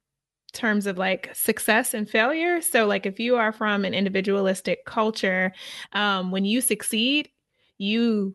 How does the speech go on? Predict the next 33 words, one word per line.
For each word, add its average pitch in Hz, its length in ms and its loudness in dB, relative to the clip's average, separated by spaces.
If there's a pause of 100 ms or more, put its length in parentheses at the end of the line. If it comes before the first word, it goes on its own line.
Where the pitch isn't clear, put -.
(120)
believe 196 320 2
that 190 140 -6
that 190 260 0
is 175 480 -2
an 180 160 0
internal 196 760 -2
factor - 600 0
because - 340 -4
I 208 140 0
am 190 160 -6
strong, 226 560 -2
I 202 140 -2
am 202 120 -6
smart, 226 840 -2
and - 380 -6 (140)
all 214 160 2
these 208 240 0
things. 196 600 -2
Um, 185 420 -2 (340)
versus 214 720 0
when 196 220 2
you 190 120 0
fail, 196 760 0
now 196 260 2
then 185 420 -4
that 185 220 2
is 185 440 -4
an 190 100 -2
external 277 800 -2
factor, - 540 -2
and, 180 400 -6
you 185 100 -4
know, 170 260 -12